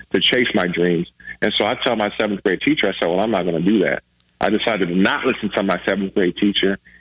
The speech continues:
and keep fighting for my goal and go forward. Instead of being discouraged, I use that as motivation. So my story is just to inspire the kid who wants to achieve something great and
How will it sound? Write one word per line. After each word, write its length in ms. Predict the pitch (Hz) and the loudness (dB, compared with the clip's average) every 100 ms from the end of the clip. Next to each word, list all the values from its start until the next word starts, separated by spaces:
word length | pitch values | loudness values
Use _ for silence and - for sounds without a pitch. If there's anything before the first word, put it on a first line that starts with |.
| - | -4
and 180 | 90 95 143 | -2 0 0
keep 180 | 139 | 0
fighting 300 | - 98 95 - | -2 -2 -2 -2
for 120 | 95 | 0
my 160 | 90 92 | 0 0
goal 420 | 90 90 90 - | 0 2 0 0
and 160 | 90 | 0
go 160 | 92 92 - | 2 0 0
forward. 240 | 123 110 | 0 2
Instead 240 | 104 - 98 | 0 -2 0
of 100 | 95 | 0
being 200 | 110 90 | 0 2
discouraged, 720 | 82 - 143 127 101 92 - _ - _ | 0 0 2 4 2 0 -4 _ -20 _
I 140 | - 113 | -2 2
use 200 | 117 110 | 2 2
that 120 | 101 | 0
as 80 | 90 | 0
motivation. 640 | 104 92 95 104 - 87 - | 0 0 0 0 0 -2 0
So 220 | 98 87 - - _ | 0 -2 -8 -20 _
my 160 | 120 165 - | -2 0 0
story 480 | 143 120 113 110 - - | 2 4 4 2 -4 -2
is 160 | 110 101 | 0 2
just 240 | 113 - | -2 0
to 100 | 95 | -2
inspire 680 | 90 - - 110 110 107 - _ _ _ | -2 -2 -2 0 0 -2 -6 _ _ _
the 80 | 104 | -4
kid 400 | - 135 131 113 | 0 0 2 0
who 140 | 101 104 | 0 0
wants 220 | 107 - | 0 -2
to 100 | 101 | -2
achieve 300 | - 113 107 - | 2 2 2 0
something 320 | 104 - 95 | -4 -2 0
great 340 | 101 113 131 - | 2 0 0 0
and 320 | 156 202 | 0 0